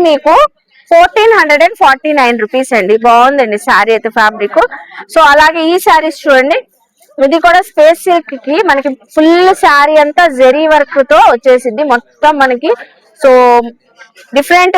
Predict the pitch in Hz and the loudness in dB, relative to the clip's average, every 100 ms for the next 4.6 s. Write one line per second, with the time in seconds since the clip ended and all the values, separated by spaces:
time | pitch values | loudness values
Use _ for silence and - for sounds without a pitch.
0 | 339 320 285 240 214 185 - _ _ - | 0 0 2 2 0 -4 -8 _ _ -4
1 | 247 233 240 254 285 285 240 240 254 330 | 0 2 2 2 2 0 -2 -4 -2 -4
2 | 254 254 311 311 302 302 294 247 233 262 | -4 -6 -6 -4 -4 -4 0 0 2 0
3 | 269 - 262 254 247 233 - 359 523 - | -4 -2 0 2 2 0 0 -2 -2 -8
4 | - - 285 330 339 | -14 -6 -2 0 2